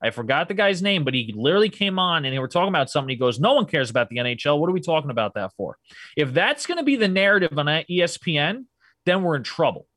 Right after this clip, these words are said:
The N H L is in big trouble. If they're just doing it for money or whatever, we're definitely in trouble. But if T N T decides to take it and E S P N decide to take it seriously and go, "Okay, let's build this into a product. Let's,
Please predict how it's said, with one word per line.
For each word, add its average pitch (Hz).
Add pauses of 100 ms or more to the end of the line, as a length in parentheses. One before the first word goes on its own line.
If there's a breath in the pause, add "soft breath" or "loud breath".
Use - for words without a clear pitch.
(120)
The 135
N 190
H 180
L 165
is 127
in 110
big 139
trouble. - (800 soft breath)
If 127
they're 175
just 180
doing 180
it 165
for 143 (300)
money 156
or 131
whatever, 131 (720)
we're 143
definitely 139
in 123
trouble. 117
But 139
if 147
T 285
N 302
T 262
decides 196
to 151
take 180
it 180
and 151
E 175
S 185
P 190
N 180
decide 170
to 180
take 156
it 143
seriously 170
and 143
go, 131
"Okay, 185 (180)
let's 135
build 180
this 233
into 220
a 190
product. 208
Let's, 135